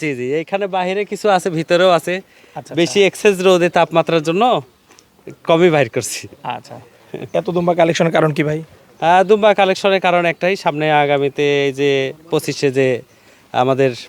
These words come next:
Speaker 1: পবিত্র ঈদুল আজহা,
Speaker 2: আচ্ছা,
Speaker 1: সেই
Speaker 2: আচ্ছা।
Speaker 1: উপলক্ষে আর কি।
Speaker 2: কুরবানিকে কেন্দ্র
Speaker 1: জি,
Speaker 2: করে সংগ্রহ
Speaker 1: কুরবানিকে
Speaker 2: করেছেন।
Speaker 1: কেন্দ্র করে, জি, জি।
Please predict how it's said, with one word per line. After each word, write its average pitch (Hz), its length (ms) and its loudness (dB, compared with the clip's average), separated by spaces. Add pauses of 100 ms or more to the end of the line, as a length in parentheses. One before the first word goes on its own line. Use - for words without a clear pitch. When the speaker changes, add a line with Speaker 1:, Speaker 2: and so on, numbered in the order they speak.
Speaker 1:
পবিত্র 139 300 0
ঈদুল 135 240 2
আজহা, 127 320 0
Speaker 2:
আচ্ছা, - 460 -10
Speaker 1:
সেই 160 100 2
Speaker 2:
আচ্ছা। 151 80 4
Speaker 1:
উপলক্ষে 127 380 -4
আর 107 60 -4
কি। 104 160 -12 (220)
Speaker 2:
কুরবানিকে 180 400 -4
কেন্দ্র 165 180 -2
Speaker 1:
জি, 160 60 2
Speaker 2:
করে 156 80 6
সংগ্রহ 151 200 -2
Speaker 1:
কুরবানিকে 143 200 -2
Speaker 2:
করেছেন। 127 120 -10
Speaker 1:
কেন্দ্র 123 300 -4
করে, 107 100 -8
জি, 110 160 -12
জি। - 120 -16